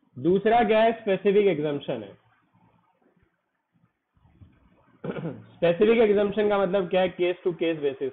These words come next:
पे है, case to case basis पर है, और आपको क्या करना पड़ेगा? Apply भी करना पड़ेगा। आपको क्या करना पड़ेगा?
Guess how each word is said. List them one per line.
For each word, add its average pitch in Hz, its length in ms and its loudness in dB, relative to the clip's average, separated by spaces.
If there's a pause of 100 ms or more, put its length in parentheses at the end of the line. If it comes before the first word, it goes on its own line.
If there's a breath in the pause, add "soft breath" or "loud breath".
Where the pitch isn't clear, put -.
पे 123 60 -8
है, 98 140 -10 (1400)
case 165 300 -4
to 226 160 2 (420)
case 185 280 0
basis 165 320 -2
पर 156 220 -2
है, 156 360 -2 (100)
और 160 120 2
आपको 170 240 2
क्या 190 160 2
करना 185 240 0
पड़ेगा? 175 580 0
Apply 143 440 0
भी 143 120 -2
करना 135 260 -4
पड़ेगा। 120 360 -8 (580)
आपको 131 220 -4
क्या 151 140 0
करना 160 200 -2
पड़ेगा? 156 580 -2